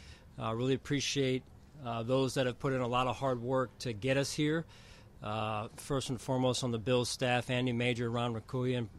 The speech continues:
in particular, and all the Bills staff that have been here for, uh, weeks, uh, before we arrived as a team yesterday. So, uh, and then, and then the Saint John Fisher staff, uh, led by President,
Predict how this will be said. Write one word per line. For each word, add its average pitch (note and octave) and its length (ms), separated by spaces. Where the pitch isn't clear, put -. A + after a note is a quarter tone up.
in A#2 140
particular, B2+ 680
and B2 80
all C3 100
the C3 80
Bills C3 300
staff C3 320
that B2+ 120
have A2+ 120
been B2 160
here B2+ 200
for, A2+ 360
uh, A2 420
weeks, C3+ 400
uh, A#2 200
before B2 380
we B2+ 140
arrived A#2 420
as G#2+ 100
a A2+ 60
team A#2+ 300
yesterday. A2 500
So, A2 400
uh, A2+ 260
and B2 160
then, A#2+ 220
and B2+ 160
then B2+ 80
the A#2+ 80
Saint C3+ 260
John B2 220
Fisher A#2+ 540
staff, A#2+ 760
uh, A2+ 120
led A#2+ 200
by A#2+ 140
President, B2 720